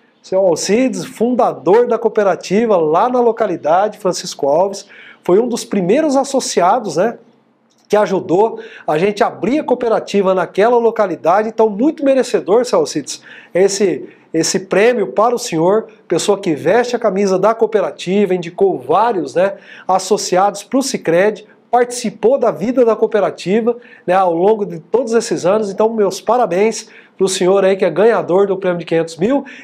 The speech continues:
e tenho certeza, né, que vai empreender com esse, com esse valor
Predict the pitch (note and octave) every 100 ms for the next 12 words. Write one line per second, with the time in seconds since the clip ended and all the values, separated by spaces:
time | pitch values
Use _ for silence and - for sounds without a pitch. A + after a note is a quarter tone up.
0 | - F#3 B3 C#4 - D#4+ A#3+ G3+ D#4 A#3+
1 | F#3+ B3 C4 - _ _ F#3+ G3 C4 C4+
2 | C4 B3+ F#3 G3 A#3+ A#3+ - G#3 F3 E3+
3 | F#3+ F#3+ F3+ E3 D#3 G#3 B3